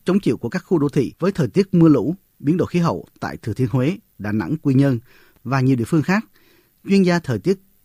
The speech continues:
tiến sĩ Nguyễn Ngọc Huy, cố vấn về biến đổi khí hậu của tổ chức Oxfam cho biết, tình trạng ngập lụt xảy ra phổ biến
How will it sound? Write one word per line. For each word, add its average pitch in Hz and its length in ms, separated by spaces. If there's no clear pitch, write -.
tiến 196 140
sĩ 120 280
Nguyễn 156 260
Ngọc 160 180
Huy, 143 200
cố 190 120
vấn 190 280
về 127 120
biến 151 140
đổi 143 140
khí 180 80
hậu 127 340
của 104 120
tổ 110 120
chức 196 180
Oxfam 143 460
cho 135 120
biết, 190 200
tình 160 140
trạng 127 160
ngập 127 140
lụt 135 140
xảy 135 180
ra 156 160
phổ 120 100
biến 151 260